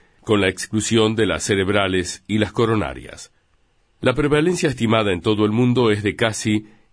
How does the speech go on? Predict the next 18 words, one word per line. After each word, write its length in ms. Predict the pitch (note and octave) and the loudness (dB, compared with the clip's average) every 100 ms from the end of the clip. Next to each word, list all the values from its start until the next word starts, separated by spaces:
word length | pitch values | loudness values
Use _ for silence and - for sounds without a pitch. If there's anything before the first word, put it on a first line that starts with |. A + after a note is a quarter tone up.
| - | -2
el 220 | A2 F2+ | -2 -2
diez 260 | A#2 F3 F3+ | -2 -2 -2
por 200 | A#2 G#2+ | -2 -2
ciento, 580 | - A#2+ E2 D2+ D#2 - _ _ - | 0 -2 -2 -8 -10 -10 _ _ -4
alcanzando 680 | G#2+ F#2+ F#2 - A2 G2+ F#2 | -4 -2 -4 0 0 0 -2
el 100 | F2 | -2
quince 460 | A2+ A#2 G#2 F#2 | -2 0 0 -2
a 20 | |
veinte 320 | D#2+ F2 F2 F#2+ | -2 -2 -2 -4
por 220 | G2 G2 | -2 -2
ciento 580 | - A2 G#2 F2 G2 G#2+ _ _ - | -2 0 -2 -4 -6 -6 _ _ -2
en 100 | B2 | -2
las 120 | B2 | -2
personas 380 | C3 B2 A2 G#2+ | -2 0 -2 0
mayores 440 | G2 F2+ F2+ E2 | -2 0 -2 -4
de 80 | E2+ | -6
setenta 560 | F#2+ G#2 G2+ F#2+ F#2+ | -4 -2 -2 0 -2
años, 480 | F2+ D2+ D2 D2+ - | -2 -4 -10 -12 -18